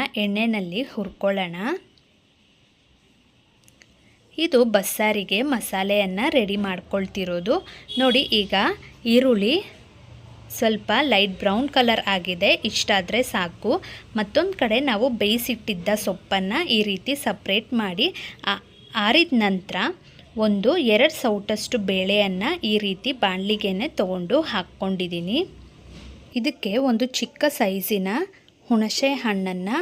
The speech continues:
ಹಾಕ್ಕೊಂತೀನಿ. ಒಂದು ಅರ್ಧ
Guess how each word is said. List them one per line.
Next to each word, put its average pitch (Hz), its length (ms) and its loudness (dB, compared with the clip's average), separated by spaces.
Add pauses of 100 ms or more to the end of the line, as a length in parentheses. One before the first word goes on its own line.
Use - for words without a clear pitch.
(220)
ಹಾಕ್ಕೊಂತೀನಿ. 185 840 -4 (1080)
ಒಂದು 233 380 4 (340)
ಅರ್ಧ 196 220 -2